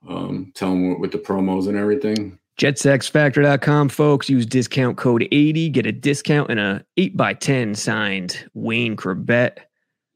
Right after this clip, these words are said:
Speaker 2: autograph picture. There are four options. One with the classic green helmet everyone loves, and three with the white, white helmet.
Speaker 1: Yeah.
Speaker 2: None with the black, unfortunately. You didn't get the black, but the, we're gonna see the black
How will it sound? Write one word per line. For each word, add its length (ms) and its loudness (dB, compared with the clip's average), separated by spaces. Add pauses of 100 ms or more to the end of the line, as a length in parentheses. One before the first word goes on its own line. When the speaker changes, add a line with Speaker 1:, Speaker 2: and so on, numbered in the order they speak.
(240)
Speaker 2:
autograph 680 0 (240)
picture. 640 0
There 120 -2
are 80 -2
four 340 2
options. 580 -2
One 220 4
with 140 0
the 80 0
classic 760 -2 (160)
green 300 0
helmet 360 -4
everyone 380 -4
loves, 460 -4 (720)
and 280 0
three 260 4
with 160 2
the 80 0
white, 280 -4 (380)
white 220 -2
helmet. 300 -8
Speaker 1:
Yeah. 360 -12
Speaker 2:
None 200 2
with 100 2
the 80 2
black, 400 -2
unfortunately. 560 -6
You 100 0
didn't 140 0
get 100 0
the 60 -6
black, 440 -2
but 160 -8
the, 80 -4
we're 200 0
gonna 140 2
see 120 0
the 80 2
black 560 -2